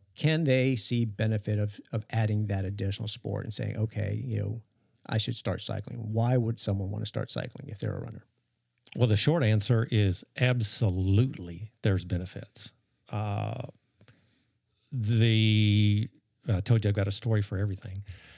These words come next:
Speaker 2: The, the one that pops in my mind immediately is, is a young gal who had been a former collegiate runner, very accomplished, but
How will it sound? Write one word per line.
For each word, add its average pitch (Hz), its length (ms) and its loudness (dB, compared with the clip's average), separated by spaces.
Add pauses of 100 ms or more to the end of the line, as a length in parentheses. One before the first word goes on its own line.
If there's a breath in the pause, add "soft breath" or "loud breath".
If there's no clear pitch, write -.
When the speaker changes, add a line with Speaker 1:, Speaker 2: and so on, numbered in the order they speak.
(220 loud breath)
Speaker 2:
The, 143 280 -6
the 127 120 4
one 139 160 2
that 120 80 2
pops 131 280 2
in 127 80 4
my 113 100 4
mind 110 460 2 (380)
immediately 110 920 2
is, 107 720 0 (160)
is 110 160 0
a 113 40 4
young 117 260 2
gal 113 320 4 (160)
who 113 540 2 (360)
had 113 260 2
been 117 180 4
a 104 500 2 (240)
former 110 320 2
collegiate 104 460 2 (260)
runner, 101 340 0 (680)
very 117 300 4
accomplished, 104 600 0 (320)
but 107 340 2